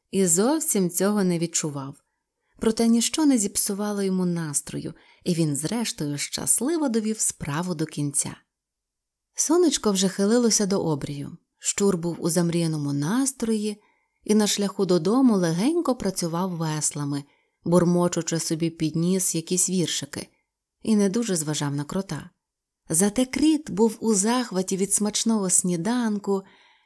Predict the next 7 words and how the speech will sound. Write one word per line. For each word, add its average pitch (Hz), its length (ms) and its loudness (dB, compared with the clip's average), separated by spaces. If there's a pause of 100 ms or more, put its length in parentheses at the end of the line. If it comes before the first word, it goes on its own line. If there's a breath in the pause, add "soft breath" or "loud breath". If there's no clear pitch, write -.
від 226 200 0
цієї 220 320 4
прогулянки 220 1120 2 (360)
і 349 280 4
від 233 200 2
самого 202 380 2
себе. 151 420 -4